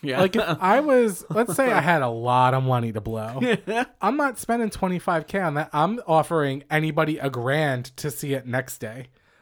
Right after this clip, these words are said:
Speaker 2: I'll
Speaker 1: Yeah.
Speaker 2: give you a thousand dollars right now to see it the next day.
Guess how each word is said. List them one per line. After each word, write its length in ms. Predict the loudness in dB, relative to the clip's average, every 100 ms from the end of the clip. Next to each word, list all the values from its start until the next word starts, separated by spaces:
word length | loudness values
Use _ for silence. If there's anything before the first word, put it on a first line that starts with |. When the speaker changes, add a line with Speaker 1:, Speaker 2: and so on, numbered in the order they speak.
| -8 0
Speaker 2:
I'll 120 | 4
Speaker 1:
Yeah. 80 | 4
Speaker 2:
give 120 | 2
you 120 | -2
a 80 | -4
thousand 800 | -8 -2 2 4 4 4 2 2
dollars 540 | 4 4 2 -4 -6
right 280 | -2 -2 0
now 160 | -4
to 100 | -2
see 200 | -8 -6
it 120 | -6 -6
the 100 | -6
next 440 | -4 -6 -6 -12
day. 400 | -10 -10 -12